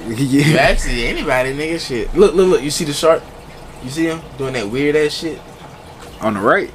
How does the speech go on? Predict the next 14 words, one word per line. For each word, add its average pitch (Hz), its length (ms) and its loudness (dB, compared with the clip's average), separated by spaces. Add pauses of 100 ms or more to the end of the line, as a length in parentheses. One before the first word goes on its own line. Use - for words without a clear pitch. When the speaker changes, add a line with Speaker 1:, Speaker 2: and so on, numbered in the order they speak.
(140)
Speaker 2:
Yeah. 180 440 -2 (1120)
I - 100 -4
don't 151 140 -2
know 135 60 -2
if 139 80 -6
he 147 80 -8
be 110 160 -8
sleep 147 340 -4
or 120 120 0
what, 123 200 -2
son. 98 300 -10 (600)
Speaker 1:
I 92 180 -8
don't 107 100 -6
know. 117 180 -6